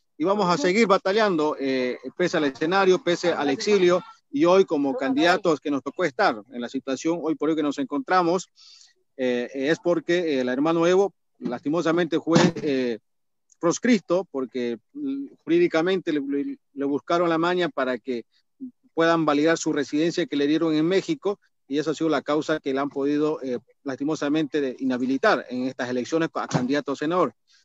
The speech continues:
Mi persona, evidentemente, no tenía ninguna residencia y cumplimos con los requisitos, es por eso que seguimos en la, en las listas, tal vez ya no como lo hicimos en el año pasado, porque yo fui candidato a primer senador, era el número uno en la lista del, por el departamento de Santa Cruz.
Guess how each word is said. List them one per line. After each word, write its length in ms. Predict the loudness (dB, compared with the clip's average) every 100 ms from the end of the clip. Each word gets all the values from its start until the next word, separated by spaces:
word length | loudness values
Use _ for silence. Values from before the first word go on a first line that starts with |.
| _
Mi 120 | -4
persona, 600 | 0 0 2 4 4 4 2
evidentemente, 600 | 0 0 0 -2 -2 -2
no 100 | -2
tenía 220 | -2 0
ninguna 280 | 0 0 0
residencia 520 | 0 0 0 0 0
y 40 | -2
cumplimos 440 | -4 -2 0 0
con 120 | -2
los 80 | -2
requisitos, 460 | -4 -4 -4 -2 -2
es 60 |
por 120 | -2
eso 180 | -4 -2
que 120 | -4
seguimos 380 | -4 -2 -2 -2
en 80 | -4
la, 100 | -6
en 160 | -6 -4
las 120 | -2
listas, 460 | -2 -2 -2 -4 -6 _ _ _ -4
tal 160 | -2
vez 140 | 0 0
ya 120 | 0
no 180 | 0 0
como 280 | 0 0 0
lo 60 |
hicimos 340 | -2 -2 -2 0
en 60 |
el 80 | 0
año 560 | 2 2 2 0 -2 -4
pasado, 540 | -2 2 4 2 -2 _ _ -14
porque 160 | -4
yo 80 | -4
fui 100 | -4
candidato 400 | -2 0 2 0
a 60 | -2
primer 280 | 0 0 0
senador, 300 | -2 0 2
era 120 | 0
el 60 |
número 280 | -2 -2 -2
uno 200 | -2 -2
en 60 | -2
la 80 | -2
lista 240 | -4 -4
del, 300 | -6 -6 -10
por 140 | -10 -8
el 60 |
departamento 580 | -8 -10 -8 -4 -4 -2
de 100 | -4
Santa 280 | -4 -2 -2
Cruz. 300 | -2 -6